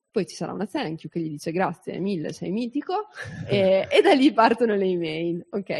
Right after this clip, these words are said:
Speaker 1: Le email che s-, dovranno magari essere divise tra contatti nuovi che sono entrati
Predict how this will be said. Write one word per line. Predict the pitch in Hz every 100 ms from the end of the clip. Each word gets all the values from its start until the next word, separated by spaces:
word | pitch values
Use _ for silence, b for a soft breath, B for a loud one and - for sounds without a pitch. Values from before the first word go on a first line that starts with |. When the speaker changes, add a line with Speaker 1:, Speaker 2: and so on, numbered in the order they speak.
| 156 - -
Speaker 1:
Le | 226
email | 285 262 269 294 302
che | - 202 160 196
s-, | -
dovranno | 196 190 220 185 175
magari | 180 214 196 175 208
essere | 185 190 190 180
divise | 226 226 233 226 233
tra | 233 190 147 - _
contatti | - 175 175 -
nuovi | 214 214 175 160 151
che | 175
sono | -
entrati | 165 165 170 170 156